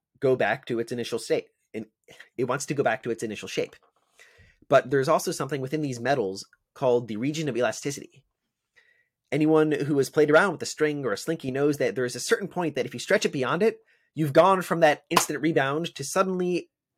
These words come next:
stretching it to the point where it cannot recover properly. You have bent it out of shape. It's no longer gonna go back. You do the same with a plastic spoon. You can bend it a little bit, it's fine. You bend it too much, it's not gonna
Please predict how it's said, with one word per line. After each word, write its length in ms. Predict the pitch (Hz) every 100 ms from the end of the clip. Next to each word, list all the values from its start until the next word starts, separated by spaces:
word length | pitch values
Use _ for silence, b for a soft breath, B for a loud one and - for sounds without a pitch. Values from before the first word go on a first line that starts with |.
| _
stretching 460 | - - 185 185 175
it 100 | 175
to 60 | 143
the 80 |
point 260 | 139 151 147
where 100 | 135
it 160 | 127 -
cannot 380 | - 156 143
recover 380 | 143 139 131 131
properly. 380 | - 120 120 123
You 180 | 113 120
have 220 | 120 107 - _ _ _
bent 200 | 139 151
it 80 | 143
out 140 | 131
of 80 | 123
shape. 340 | - 123 117 - b b b b b _ _ _ _ _
It's 240 | - 113 -
no 140 | 135
longer 400 | 135 123 123 123
gonna 300 | 120 113 107
go 280 | 101 101 113
back. 300 | 107 85 -
You 60 | 147
do 120 | 151
the 100 | 156
same 200 | 170 165
with 100 | 156
a 40 |
plastic 380 | 147 170 165 147
spoon. 320 | - 190 127
You 80 | 98
can 100 | 113
bend 140 | 135
it 40 | 147
a 20 |
little 140 | 143 151
bit, 180 | 170 147
it's 140 | 120
fine. 260 | 151 120 101
You 60 |
bend 140 | 120 123
it 140 | 98
too 140 | -
much, 320 | 151 165 170 -
it's 200 | 131 -
not 160 | 139 139
gonna 260 | 135 127